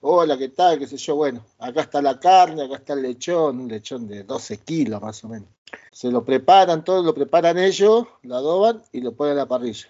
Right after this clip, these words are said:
Y yo me quedo ahí en la parrilla, o sea, suponiendo que lo iba a hacer yo. Por él estuve dos horas ahí con el lechón. Y, y ahí después vino el tipo cuando, bueno, sí,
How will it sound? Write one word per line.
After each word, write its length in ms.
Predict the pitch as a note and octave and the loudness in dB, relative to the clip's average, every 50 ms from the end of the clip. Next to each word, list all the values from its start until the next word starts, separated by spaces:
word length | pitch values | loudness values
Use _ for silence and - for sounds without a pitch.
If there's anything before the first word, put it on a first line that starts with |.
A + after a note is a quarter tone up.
| _ _ - | _ _ -16
Y 60 | A#2+ | -12
yo 200 | A#2 - D#3 D3+ | -8 -2 -2 0
me 140 | E3 G3 F3 | 0 -2 -4
quedo 440 | - - E3 E3+ F3 F#3+ G#3 - D#3 | -2 0 0 2 4 2 2 2 2
ahí 140 | D3 C#3+ D3 | 2 2 2
en 80 | C#3 | 2
la 100 | C3+ B2+ | -2 -4
parrilla, 300 | A#2 C3+ E3 F3+ - B2+ | -4 -2 -4 -4 -4 -6
o 20 | A#2 | -8
sea, 220 | C#3 B2 A#2+ - _ _ _ _ | -8 -8 -8 -8 _ _ _ _
suponiendo 560 | - - A2 G#2+ C3 C3 C#3 D3+ D#3 E3 D3 | -18 -18 -14 -8 -8 -6 -6 -2 -2 -2 0
que 100 | C#3 C3 | -2 -4
lo 140 | A#2+ B2 C3+ | -2 0 0
iba 140 | C3+ C3+ | 2 2
a 40 | B2 | 0
hacer 180 | A#2+ - C3+ B2+ | 0 -2 -6 -6
yo. 380 | A#2+ - G3 F#3 C#3 - - _ _ _ - | -4 0 2 2 2 2 -2 _ _ _ 0
Por 140 | - E3+ | 2 4
él 100 | G3+ F#3+ F3+ | 4 6 4
estuve 580 | D3+ - - A#3+ A#3+ G#3+ E3+ D3 B2+ A#2 G#2+ _ _ _ - | 2 0 0 2 4 6 6 6 6 2 -6 _ _ _ 0
dos 280 | E3+ F3+ E3 - - G3+ | 0 2 2 2 2 4
horas 280 | G#3+ G3+ F3 D#3 C3+ | 4 6 4 2 0
ahí 160 | C3+ C#3 D3 | -2 -4 -4
con 160 | C#3 - C#3+ C3+ | -4 -4 -6 -6
el 140 | C3+ B2+ | -4 -6
lechón. 420 | A#2+ B2 A#2+ - - B2+ A#2+ A2+ G#2+ _ _ _ | -8 -8 -8 -8 -8 -8 -8 -10 -12 _ _ _
Y, 1000 | C3 B2+ B2+ B2+ B2 B2 B2 A#2+ A#2+ A#2 A#2 A2+ A2+ A2+ A2+ A2+ A2 A2 A2 G#2+ G#2+ G#2+ _ _ _ - | -10 -8 -6 -4 -4 -2 -2 -2 -2 -2 -2 -4 -4 -4 -4 -4 -6 -6 -8 -10 -12 -14 _ _ _ 0
y 100 | C3+ D3 | 2 4
ahí 100 | F3 G3 | 6 6
después 280 | G3 F#3+ - G3 F#3+ | 6 6 4 2 2
vino 140 | G3+ G3+ G3 | 4 4 2
el 120 | F#3+ F3 | 2 0
tipo 360 | E3 A3+ A3+ - - A3 G#3 G#3+ | 0 -2 -2 2 4 2 2 4
cuando, 400 | F3+ D#3+ D3+ D3 D3 D3 C#3+ _ | 2 0 2 2 0 0 0 _
bueno, 300 | - C#3+ D#3 D3 D3 C#3+ | -2 0 0 2 2 0
sí, 220 | C#3 - - F#3 | -2 -2 -2 0